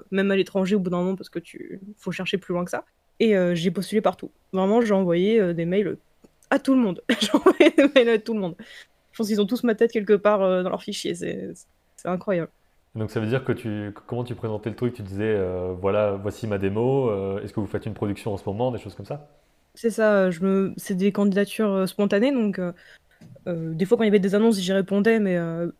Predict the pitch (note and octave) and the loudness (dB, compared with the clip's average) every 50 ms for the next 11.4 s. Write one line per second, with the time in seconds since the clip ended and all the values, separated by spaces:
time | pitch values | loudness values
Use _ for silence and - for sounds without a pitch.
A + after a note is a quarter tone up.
0 | - - G3 F#3 G#3 G#3 G3 F3+ G3 G#3+ A3 A#3 A3+ A3+ F3+ E3 - E3 E3 E3 | -12 -10 -2 2 2 2 4 4 4 4 4 4 2 2 -2 -4 -2 -4 -6 -4
1 | - - A#3+ A3+ A#3+ A#3+ G#3+ A#3+ A#3 - A#3+ G#3+ - - - B3 A#3 G#3 G3 _ | -4 -4 -2 -2 -2 -2 0 0 0 0 0 -2 -2 -2 -2 -2 -2 -2 -4 _
2 | _ _ _ _ _ _ _ _ _ _ - - - - G3+ A3+ A3 G#3 G#3 A3 | _ _ _ _ _ _ _ _ _ _ -14 -10 -4 -2 0 4 4 4 4 4
3 | A3 - - G3 F#3 - - F#3 F3+ E3+ E3+ F3+ F3 F3 F3+ F3 F3 F3 E3 F3+ | 2 0 0 -2 -4 -4 -4 -4 -2 -2 -2 -4 -4 -2 -4 -4 -4 -4 -2 -2
4 | F#3 F3+ F3 E3+ E3 E3+ F3 F#3+ G3 - - - - - F3+ F#3+ F3+ - - - | -2 -2 -2 -4 -6 -8 -10 -12 -14 -12 -8 -6 -4 -4 -2 -4 -4 -4 -4 -4
5 | F#3 F#3 G3 G#3 G#3+ A3 A3+ A3+ G#3 F#3+ F#3 F3+ F3+ F3+ F3+ F3+ F#3+ A3 A#3 G#3+ | -2 0 2 2 2 2 2 2 0 0 -2 -2 -4 -4 -4 -2 -2 -2 -2 -2
6 | F#3+ F#3 F#3 F3+ F3+ F3 F#3+ F3+ - - F3+ F#3+ G3 F#3+ F#3 F#3 F3+ - - F#3 | -2 -2 -2 -4 -4 -4 -6 -8 -8 -8 -8 -6 -6 -4 -6 -6 -8 -8 -8 -6
7 | F#3 F#3 F#3 F#3+ B3+ C4+ C#4 - - - - - _ _ _ _ _ _ _ _ | -6 -6 -4 -2 -2 -4 -4 -6 -12 -20 -20 -20 _ _ _ _ _ _ _ _
8 | _ _ _ _ _ _ _ _ _ - F#3+ F#3 F3+ F3 - - G3 G3 G3 F3+ | _ _ _ _ _ _ _ _ _ -6 -4 -4 -4 -4 -4 -2 0 0 0 0
9 | - - A#3 C4 B3+ G#3+ G3+ F#3+ F#3 F3+ F3+ E3+ F#3+ F#3+ A3 C4+ B3+ - - G3+ | 2 4 4 6 6 4 4 2 0 0 0 0 0 0 0 0 0 -2 -4 -4
10 | - F3+ F3 - G3+ F#3+ E3+ B3 D4+ D#4+ B3 G#3 G3 F#3 - _ _ - G3+ - | -4 -4 -6 -6 -6 -6 -4 -4 -4 -2 -4 -4 -6 -8 -12 _ _ -6 -2 0
11 | A#3+ G#3+ - - C4 - - - | 0 0 2 2 2 2 4 4